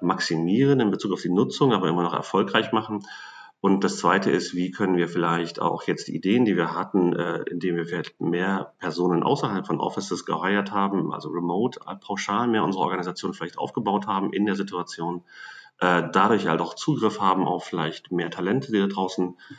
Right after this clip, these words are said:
äh, in anderen Städten sind und die vielleicht wichtig für uns sind, auch vielleicht besser vor Ort sind,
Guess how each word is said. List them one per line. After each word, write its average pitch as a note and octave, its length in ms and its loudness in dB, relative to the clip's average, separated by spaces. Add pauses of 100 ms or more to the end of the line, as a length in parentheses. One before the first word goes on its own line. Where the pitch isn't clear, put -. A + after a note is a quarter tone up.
(220)
äh, F2+ 160 2 (400)
in - 100 0
anderen G#2+ 220 6
Städten A#2 340 4
sind C#3+ 260 2
und E2+ 200 -2
die F2 40 -8
vielleicht - 300 -8
wichtig G2 300 -6
für G2+ 80 -2
uns G2+ 200 -2
sind, G#2+ 240 0
auch - 220 -4
vielleicht - 240 -8
besser E2+ 220 -8
vor D#2 180 -10
Ort E2 160 -8
sind, G2 320 -4